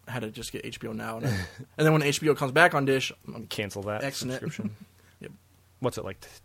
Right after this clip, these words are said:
Speaker 2: twenty bucks a month or something for
Speaker 1: Um,
Speaker 2: that?
Speaker 1: it's fifteen.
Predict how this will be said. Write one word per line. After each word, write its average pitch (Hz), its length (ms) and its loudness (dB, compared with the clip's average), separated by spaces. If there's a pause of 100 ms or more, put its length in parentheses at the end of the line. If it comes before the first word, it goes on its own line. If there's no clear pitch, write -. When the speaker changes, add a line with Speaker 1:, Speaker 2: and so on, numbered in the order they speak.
(120)
Speaker 2:
twenty 104 220 -10
bucks 101 220 -12
a - 40 -10
month 107 200 -8
or 113 80 -4
something 110 280 -8
for 156 60 2
Speaker 1:
Um, 160 220 4
Speaker 2:
that? 151 100 2
Speaker 1:
it's - 100 -6
fifteen. 127 580 -6